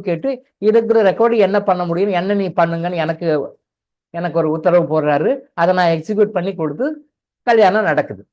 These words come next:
அப்போ இந்த கர்மா தான் இங்க வேலை செய்யுதுன்னு சொல்ல வரேன் நான். காஞ்சி மகா பெரியவர் வாயில அப்படி ஒண்ணு வர வைக்குது. அப்படி அது வர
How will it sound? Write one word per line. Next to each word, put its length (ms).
அப்போ 200
இந்த 120
கர்மா 400
தான் 140
இங்க 180
வேலை 220
செய்யுதுன்னு 420
சொல்ல 200
வரேன் 240
நான். 140
காஞ்சி 280
மகா 320
பெரியவர் 500
வாயில 300
அப்படி 240
ஒண்ணு 260
வர 100
வைக்குது. 400
அப்படி 280
அது 240
வர 80